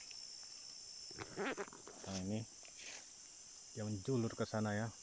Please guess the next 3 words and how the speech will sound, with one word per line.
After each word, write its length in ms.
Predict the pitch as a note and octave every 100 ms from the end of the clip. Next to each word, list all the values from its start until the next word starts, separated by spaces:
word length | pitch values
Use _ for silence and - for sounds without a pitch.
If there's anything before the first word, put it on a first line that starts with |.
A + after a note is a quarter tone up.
| - - - - - - - - - - - - - - - - - - - - - - - - - - - - - - - - - - - - - - - - - - - - - - - - G#2+
Cuma 160 | G#2+
hari 240 | A2 A2 A#2
ini 160 | D#3